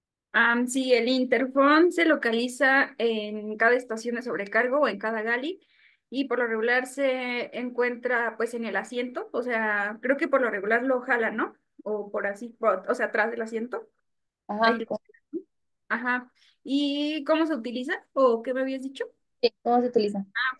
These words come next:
Speaker 1: pues, eh, tienes que, pues, obviamente descolgarlo, elegir el canal al cual te quieres comunicar, eh, pues, apretar el botón y, bueno, pues, comenzar a, a dar el anuncio, ya sea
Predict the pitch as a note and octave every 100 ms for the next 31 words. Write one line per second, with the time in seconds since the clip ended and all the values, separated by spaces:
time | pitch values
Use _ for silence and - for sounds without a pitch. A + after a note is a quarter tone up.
0 | _ B3+ A#3 A#3 - B3 A#3+ A3+ A#3 C#4+
1 | D#4 D#4 - C#4 D4 D#4 - _ _ _
2 | _ C#4+ D4 C#4+ C#4 D4 C4+ - G3+ A3+
3 | C4 C4+ C4+ F#4 - _ - A#3 B3 C4+
4 | C#4 C4+ A3+ A#3+ B3+ B3 B3 A#3+ A#3 B3
5 | C4 C4 A3+ G#3+ G#3 G3+ B3 D#4+ - _
6 | _ A3+ A3+ G#3+ A#3+ A#3 G#3 G#3+ G#3+ G#3
7 | G#3 - A#3+ A3 G#3+ B3 C4+ B3+ G3+ A3
8 | - A3+ - A3 G#3 A3 F#3+ G#3 G3 -
9 | - A3 G#3 G#3+ A3 G#3+ B3+ D4 D4 A#3
10 | A3+ A#3+ A#3 A3+ A#3